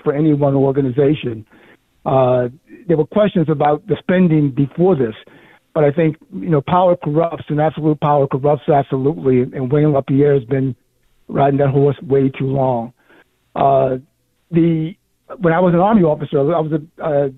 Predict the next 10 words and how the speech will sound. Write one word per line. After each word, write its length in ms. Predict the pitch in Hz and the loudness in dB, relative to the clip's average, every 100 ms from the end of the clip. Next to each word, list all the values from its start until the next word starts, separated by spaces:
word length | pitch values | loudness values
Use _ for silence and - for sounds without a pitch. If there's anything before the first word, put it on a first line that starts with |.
| 156 | -8
at 100 | 147 | -2
a 60 | 147 | 0
basic 320 | 147 160 160 | 0 0 -2
combat 400 | - 156 147 143 | -2 -2 0 -2
training 300 | - 170 160 | 0 2 2
company 340 | 147 143 143 135 | 2 -2 0 -4
at 100 | - | 0
Fort 200 | 147 135 | 0 0
Jackson, 480 | 175 208 - 147 131 _ - _ _ - | 0 0 -2 -6 -8 _ -20 _ _ -4
and 520 | 151 151 147 147 156 | 0 2 2 0 -4